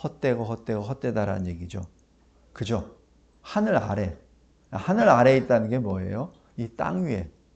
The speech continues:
예, 땅 위에 있는 것이 전부 다 헛되고 헛되다는 얘기예요. 근데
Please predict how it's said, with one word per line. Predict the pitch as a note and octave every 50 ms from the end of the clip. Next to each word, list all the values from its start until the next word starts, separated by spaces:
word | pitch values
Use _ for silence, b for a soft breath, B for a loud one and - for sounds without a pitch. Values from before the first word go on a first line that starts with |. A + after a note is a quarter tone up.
| _ _ B B B B B
예, | B2+ B2 B2+
땅 | - E3 G3 A#3 A#3
위에 | A#3 A3+ G#3 F3
있는 | C#3 C3+ C3 C3
것이 | B2+ B2+ B2+ -
전부 | C3 G#2+ G#2+
다 | A#2 A2
헛되고 | - E3+ E3+ - F3+ D#3+ C#3+ B2+
헛되다는 | B2+ B2+ - A2+ A2 A2 G2+ G2 F#2+ F2
얘기예요. | F2+ F2+ F2 F#2 - - B B B B B B B
근데 | B C3+ D3+ C3+ -